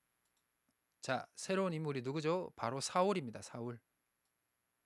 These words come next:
자, 사울입니다. 사울이 이제 등장하게 되고요. 근데 사-, 일 절, 일 절을 보면 사울이, 그가, 이 그가가 누구죠? 그가.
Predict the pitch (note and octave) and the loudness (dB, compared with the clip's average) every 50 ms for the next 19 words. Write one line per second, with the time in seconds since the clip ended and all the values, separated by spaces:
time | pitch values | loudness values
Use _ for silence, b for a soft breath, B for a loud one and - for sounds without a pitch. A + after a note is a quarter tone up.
0 | _ _ _ _ _ _ _ _ _ _ _ _ _ - - - - A#2+ - A#2+ | _ _ _ _ _ _ _ _ _ _ _ _ _ -20 -16 -14 -14 -14 -14 -14
1 | B2+ - - - C#3+ C#3+ C#3+ C#3 A#2 A2 - - - - - _ b b b b | -16 -18 -14 -8 -6 -4 -4 -4 -6 -10 -14 -16 -20 -20 -20 _ b b b b
2 | b b b b b - - - G3 G3 G3+ A3+ A#3 A3+ G#3+ F3 C#3+ B2 B2+ B2+ | b b b b b -10 2 6 8 10 10 10 8 6 4 4 2 0 2 2
3 | B2+ C3 C3+ - - A#2+ A#2 C#3+ C#3+ D#3 E3 D#3+ C#3+ B2 A2+ A#2+ B2 D3+ D#3 C#3+ | 2 2 0 -2 -4 0 2 4 4 4 4 2 0 0 0 2 2 2 2 2
4 | C3 B B B B B B B - F#3 F3 G3+ A#3 C4 b b b b - - | -2 B B B B B B B -4 2 6 6 6 6 b b b b -6 -2
5 | - - - - - E3+ - F#3 F3 E3 - A3+ A3+ - A#3+ A3+ A3 F3+ - - | -2 -2 -2 -2 -4 -2 0 0 2 2 2 2 4 6 6 8 6 6 4 2
6 | E3 E3+ F#3 G#3+ A#3+ C4 C4+ B3+ b b b - - - - G#3+ A3+ A#3 A#3 A3 | 2 4 6 6 6 6 4 2 b b b -8 -4 2 4 6 6 6 6 6
7 | G3 D3 B2 - - - G#3+ A3+ G#3 G3+ D3+ B2+ A#2+ A#2+ - C#3 G3 G3+ - - | 4 2 2 0 2 4 6 8 10 10 10 8 6 2 -2 -2 -2 -2 0 2
8 | G#3 G#3+ A#3+ G#3+ F3+ D#3 D3 E3 F#3+ E3+ E3+ F3 G3+ B3+ B3 - _ _ _ _ | 2 4 6 6 6 4 2 0 0 2 4 4 4 2 0 -6 _ _ _ _
9 | _ _ _ _ _ _ _ _ _ _ _ _ _ _ _ - - C#3 B2+ B2 | _ _ _ _ _ _ _ _ _ _ _ _ _ _ _ -8 -6 -2 0 0
10 | G#2+ G2 G2 - | 0 -2 -6 -14